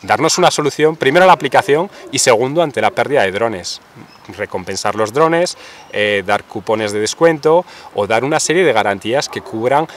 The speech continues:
los errores de la aplicación. Creo que es lo más sensato, lo más lógico, eh, para un líder del mercado de los drones como es D J I, no supone nada,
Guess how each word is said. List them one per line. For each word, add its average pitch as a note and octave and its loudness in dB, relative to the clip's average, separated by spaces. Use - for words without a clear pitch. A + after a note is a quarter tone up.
los C#3 -2
errores C3 2
de D#3 0
la A2 0
aplicación. G2+ -6
Creo B2+ 0
que D#3+ 2
es C#3+ 2
lo B2+ 2
más C3+ 2
sensato, C#3+ 0
lo A#2+ 0
más A#2+ 0
lógico, D3 0
eh, A2 2
para A#2 4
un C3+ -2
líder C#3+ 4
del A2+ -6
mercado A#2+ 0
de B2+ 4
los A2 0
drones C3 -2
como A2+ -8
es A2 -6
D A2 -2
J A#2 -4
I, B2+ -4
no A2 -6
supone A#2+ -4
nada, C3+ 2